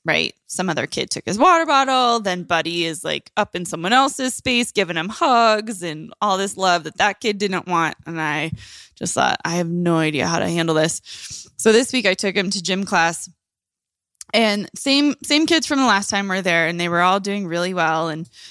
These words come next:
Buddy was kind of having an off day anyway, but for the most part, he was able to do everything he needed to. And there's this one activity they do where one of the coaches, they start with walking in a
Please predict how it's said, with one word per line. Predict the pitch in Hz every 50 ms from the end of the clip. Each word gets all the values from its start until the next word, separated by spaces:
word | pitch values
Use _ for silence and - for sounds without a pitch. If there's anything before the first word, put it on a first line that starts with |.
| - _ _ -
Buddy | 220 240 254 285
was | 285 269 -
kind | - - 226 220 240
of | 254 226
having | 233 240 226 214 226 226
an | 220 220
off | 208 202 214 - -
day | - 196 190 185 180 180 - _ _ _ _ _ -
anyway, | 277 294 285 294 294 294 285 269 254 262 254 233 202 _ _ _ -
but | 208 180 - -
for | - 233
the | 233 226
most | 208 175 190 - -
part, | - 160 - -
he | - 160 - 175
was | 165 165 160
able | 160 160 160 - 113 131 - 196 - _ - - - _ _ -
to | - -
do | 190 214 233
everything | 226 233 233 240 233 233 247 240
he | 233 233 226
needed | 233 247 277 320 311 269 214
to. | - - 190 165 165 175 175 _ - - - _ _ _ - -
And | 214 247
there's | 247 240 254 220
this | 220 233 226 -
one | 233 233 233 277 302 311 330
activity | 339 339 330 - - 294 226 247 247 240
they | 226 233 220
do | 185 190 196 185 170 165 160
where | 165 170
one | 170 190 196 202
of | 208
the | 214 220
coaches, | - - 220 190 160 - 170 165 165 165 165 165
they | - 170 170
start | 170 - - - 180 185 190 185 -
with | - 185 175 -
walking | 175 160 156 156 - - 165 156 143
in | 143
a | 143